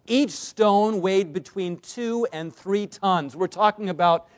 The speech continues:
the outer stones to build the pyramid. They're made of local stone that were quarried about twenty miles away on the other side of Cairo. They were brought on barges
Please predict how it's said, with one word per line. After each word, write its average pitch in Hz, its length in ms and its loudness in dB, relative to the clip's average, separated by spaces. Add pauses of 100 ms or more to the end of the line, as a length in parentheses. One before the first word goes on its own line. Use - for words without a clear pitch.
(120)
the 180 240 0
outer 233 320 8
stones 180 680 -2
to 185 140 -4
build 175 300 -2
the 147 80 -10
pyramid. 165 480 -6 (340)
They're 160 160 4
made 196 300 6
of 160 160 2
local 185 400 0
stone 160 400 -6
that 156 120 -2
were 156 120 -6
quarried 185 360 0
about 156 280 0
twenty 180 580 -8 (260)
miles 165 540 0
away 156 480 0 (220)
on 151 160 -2
the 151 160 0
other 190 200 4
side 170 380 2
of 156 140 -4
Cairo. 156 560 2
They 147 140 0
were 147 120 0
brought 170 480 4 (180)
on 156 200 -2
barges 180 720 2